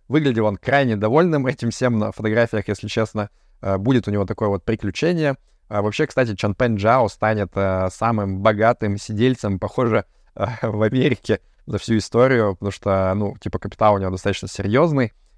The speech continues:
Вот, будет как, э, вип-селеба там сидеть.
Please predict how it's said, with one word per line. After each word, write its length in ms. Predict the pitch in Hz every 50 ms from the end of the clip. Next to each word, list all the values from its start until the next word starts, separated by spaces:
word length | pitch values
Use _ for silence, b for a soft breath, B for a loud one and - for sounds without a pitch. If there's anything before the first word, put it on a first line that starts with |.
| _ _
Вот, 380 | - 104 104 104 101 92 - -
будет 320 | 95 104 127 120 110 -
как, 260 | - 110 104 - - 110
э, 160 | 107 101 101
вип-селеба 840 | 95 113 135 131 - - - 120 110 113 120 110 101 101 95 92 - _
там 180 | - 101 95 95
сидеть. 460 | 95 - 98 98 107 131 156 147 -